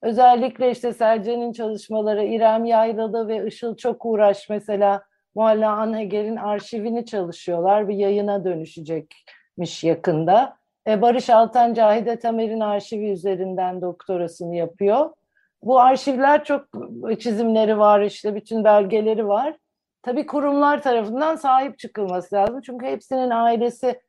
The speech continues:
her zaman bunlarla baş edemiyor veya işte durumları uygun olmuyor. Onun için, e, bunlara sahip çıkmak da şart. E, bu insanlar kırklı, ellili yıllarda çalışmış. Bugüne de bakarsak,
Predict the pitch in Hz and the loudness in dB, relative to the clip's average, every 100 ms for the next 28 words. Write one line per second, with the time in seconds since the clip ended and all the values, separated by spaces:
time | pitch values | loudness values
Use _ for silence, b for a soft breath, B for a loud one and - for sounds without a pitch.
0 | _ - 226 233 240 226 220 226 233 226 | _ 4 4 6 4 4 2 0 -2 0
1 | 220 208 220 220 233 226 214 175 175 180 | -2 -4 -6 -6 -6 -4 -4 -4 -4 -4
2 | 185 180 170 - - 196 - 185 208 190 | -2 -2 -4 -10 -8 -8 -8 -6 -4 -4
3 | 190 190 196 190 190 185 175 165 156 156 | -2 0 2 2 0 -2 -4 -4 -4 -6
4 | 165 190 311 - _ _ - - 226 247 | -4 -4 -4 -10 _ _ -16 -12 -8 -6
5 | 233 214 220 277 294 269 233 220 240 240 | -4 -6 -8 -6 -4 -4 -4 -2 0 2
6 | 262 285 247 240 247 - - 214 180 - | 2 2 2 2 -2 -12 -8 -6 -6 -4
7 | 254 269 - - - 196 165 _ 196 247 | -2 -2 -4 -10 -6 -4 -6 _ -2 2
8 | 220 240 247 240 233 240 233 240 240 247 | 2 2 2 2 2 6 6 6 0 -2
9 | 226 - 247 226 220 226 247 240 226 226 | -4 0 2 2 -2 -4 -4 -2 0 0
10 | 226 262 - 226 185 - 294 - 240 226 | 0 -4 -6 -8 -8 -8 -12 -6 -4 -2
11 | 277 294 269 233 226 220 262 269 - 226 | -2 0 0 0 -2 -2 -4 -4 -2 -2
12 | 302 - | -2 -6